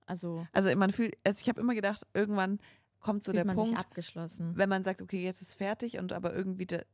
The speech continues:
Speaker 2: der Punkt ist noch nicht so ganz da, auch wenn ich sehr abwegig fände, dass ich noch mal eins bekomme.
Speaker 1: Ja.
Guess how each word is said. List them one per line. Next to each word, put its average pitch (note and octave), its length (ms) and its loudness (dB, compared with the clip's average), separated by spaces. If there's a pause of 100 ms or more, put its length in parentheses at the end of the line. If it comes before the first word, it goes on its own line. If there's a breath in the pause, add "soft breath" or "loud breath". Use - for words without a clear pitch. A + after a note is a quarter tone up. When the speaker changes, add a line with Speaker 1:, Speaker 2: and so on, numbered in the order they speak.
Speaker 2:
der F3+ 100 0
Punkt G3+ 280 -4
ist F#3 120 -8
noch F3+ 100 0
nicht G3 180 0
so G#3+ 80 -6
ganz G3+ 220 -4
da, F#3 120 -4
auch F#3 140 -4
wenn E3+ 120 -2
ich F3 100 -4
sehr - 220 -4
abwegig E3 400 -4
fände, D#3+ 220 -4
dass D#3+ 200 -6
ich - 100 -14
noch D#3 140 -2
mal D3+ 120 -4
eins - 160 -8
bekomme. D3 380 -8 (440 soft breath)
Speaker 1:
Ja. G3 220 -20